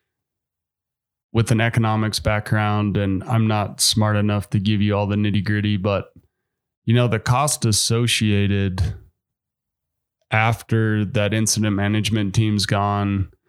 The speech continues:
and there's no smoke in the air, but, uh, you know, look at this year with the communities or Paradise or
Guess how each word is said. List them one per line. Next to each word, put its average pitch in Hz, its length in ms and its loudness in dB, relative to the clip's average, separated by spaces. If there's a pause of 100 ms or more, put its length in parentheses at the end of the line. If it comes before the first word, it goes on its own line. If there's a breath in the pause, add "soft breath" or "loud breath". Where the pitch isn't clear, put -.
(320 soft breath)
and 107 220 4
there's 101 240 2
no 110 240 0
smoke 107 460 0
in 101 120 2
the 98 180 0
air, 98 560 -2 (920)
but, 101 500 0
uh, 110 100 0
you 113 140 2
know, 113 180 0
look 120 220 0
at 98 120 -4
this 117 240 0
year 95 260 2
with 95 240 -2
the 98 280 0
communities 101 720 0
or 98 120 -2
Paradise 98 760 0
or 95 460 0